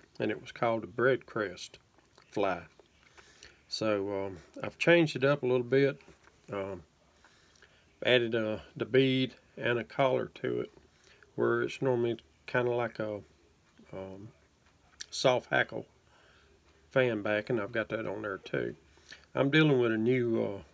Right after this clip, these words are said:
had to get a new phone, and this camera, I'm still trying to figure out how to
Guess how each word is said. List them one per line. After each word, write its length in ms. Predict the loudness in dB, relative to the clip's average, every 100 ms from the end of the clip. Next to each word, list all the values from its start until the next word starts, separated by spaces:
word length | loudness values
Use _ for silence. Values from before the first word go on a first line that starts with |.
| _
had 120 | -4 0
to 40 |
get 120 | 0
a 40 | 0
new 180 | 0
phone, 540 | -2 0 0 2 0 -4 _ -20 -20 -20 _
and 160 | -4 -2
this 120 | -2
camera, 520 | 0 2 4 2 -2
I'm 100 | -4
still 220 | -2 -2
trying 240 | 0 -2 -4
to 80 | -2
figure 320 | 0 0 -2
out 80 | -2
how 160 | -2
to 280 | -2 -6